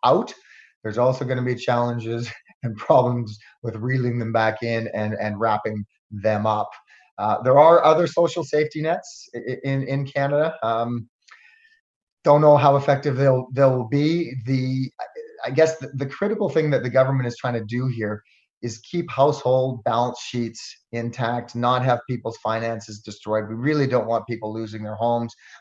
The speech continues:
We want them to be able to pay rent if they can. So this was intended as a short-term stopgap measure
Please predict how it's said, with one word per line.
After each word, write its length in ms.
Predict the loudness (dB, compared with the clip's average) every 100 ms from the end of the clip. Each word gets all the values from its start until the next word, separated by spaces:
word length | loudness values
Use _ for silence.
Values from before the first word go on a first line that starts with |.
| -8
We 60 |
want 320 | -2 4 4 2
them 120 | -2
to 80 | -2
be 80 | 2
able 200 | 2 0
to 80 | -4
pay 220 | -2 -2
rent 320 | -2 -4 -4
if 120 | -6
they 120 | -6 -6
can. 320 | -6 -6 -8 -14 -20 _
So 180 | 0
this 220 | 4 4 2
was 220 | -2 -2
intended 580 | -2 0 4 4 4 2
as 160 | 2
a 60 | -2
short-term 960 | -10 2 4 4 0 -8 -4 0 0
stopgap 720 | -2 4 6 6 4 2 2
measure 400 | 2 0 0 -2